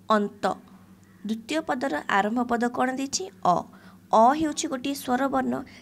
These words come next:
ତେଣୁ ଏହାର ଗଠନ ପ୍ରଣାଳୀ ଆମକୁ ଦେଖିବାକୁ ପଡ଼ିବ ନାହିଁ। ଏ-, ଏଠାରେ ଦେଖନ୍ତୁ, କ ଆଉ ଅ, ଏ ଦୁଇଟି ଯାକ ମିଶି କ'ଣ ହୋଇଯିବ ଆପଣଙ୍କର? କ ହୋଇଯିବ। ଠିକ୍ ଅଛି? ଠିକ୍ ସେହିପରି ମୁଁ ଏକ୍ଜାମ୍ପଲ୍ କହିବି।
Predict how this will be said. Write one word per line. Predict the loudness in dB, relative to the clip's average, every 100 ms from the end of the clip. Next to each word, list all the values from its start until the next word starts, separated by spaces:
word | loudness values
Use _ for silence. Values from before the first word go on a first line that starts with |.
| -6
ତେଣୁ | -4 -4 -2
ଏହାର | 0 0 0
ଗଠନ | 2 0 0 0 2
ପ୍ରଣାଳୀ | 2 2
ଆମକୁ | 2 0 0
ଦେଖିବାକୁ | -2 -4 -2 -2 2
ପଡ଼ିବ | 2 2 -2 -4 -6 -12 -18 -4
ନାହିଁ। | -2 0 2 2 2 -12 -20 -20 -20 -20 -16
ଏ-, | -4
ଏଠାରେ | -4 2 2
ଦେଖନ୍ତୁ, | 2 -4 -8 -10 -14 -18 -20 _ -6
କ | 0 0 0 -6 -20 -20 -2
ଆଉ | 0 0 -4 0
ଅ, | 0 0 -8 -10 -20 -20 -20 -20 -20 -20 -20 -20 -16 -4
ଏ | -2
ଦୁଇଟି | 0 0 0 -2
ଯାକ | -4 -4 -2
ମିଶି | -2 -2 -4 -8 -6
କ'ଣ | 0 2
ହୋଇଯିବ | 2 0 0
ଆପଣଙ୍କର? | 0 0 -2 -4 -14 -18 -20 -20 -20 -20 -20 0
କ | 2
ହୋଇଯିବ। | 2 0 -8 -8 -14 -18 -20 -20 -20 -14
ଠିକ୍ | -10
ଅଛି? | -8 -8 -12 -20 -20 -20 -20 _ -6
ଠିକ୍ | -6 -2
ସେହିପରି | -4 -2
ମୁଁ | 0 0
ଏକ୍ଜାମ୍ପଲ୍ | 2 -2 0 -2
କହିବି। | 0 0 0 -2